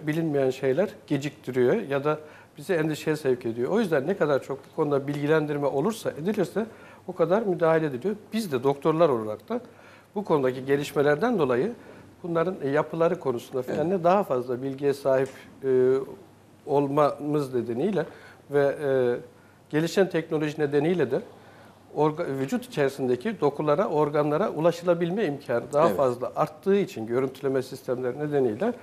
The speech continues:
Speaker 1: daha erken görme, yakalama imkanı bulabiliyoruz. O yüzden bilinen şeylerden çok korkmamak lazım. Gittikçe daha fazla biliyor hale geldik.
Speaker 2: Bu güzel, sevindirici.
Speaker 1: E, kolon, e, kolon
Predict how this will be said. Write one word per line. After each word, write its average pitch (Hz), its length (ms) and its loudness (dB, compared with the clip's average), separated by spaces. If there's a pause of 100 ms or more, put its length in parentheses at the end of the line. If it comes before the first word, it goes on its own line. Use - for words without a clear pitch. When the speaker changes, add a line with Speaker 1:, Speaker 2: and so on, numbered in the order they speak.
(300)
Speaker 1:
daha 185 160 4
erken 170 440 0
görme, 151 340 0
yakalama 147 420 -2
imkanı 131 400 -2
bulabiliyoruz. 135 520 -4
O 208 160 2
yüzden 185 320 0 (480)
bilinen 202 320 4
şeylerden 175 440 0
çok 180 240 -4
korkmamak 127 500 -2
lazım. 135 280 -2
Gittikçe 175 420 -6
daha 165 160 6
fazla 170 400 -2 (160)
biliyor 156 300 2
hale 143 240 2
geldik. 139 500 0 (460)
Speaker 2:
Bu 131 100 0
güzel, 113 280 6
sevindirici. 127 580 4
Speaker 1:
E, 92 40 -6 (320)
kolon, 196 480 2
e, 147 240 0 (220)
kolon 190 320 4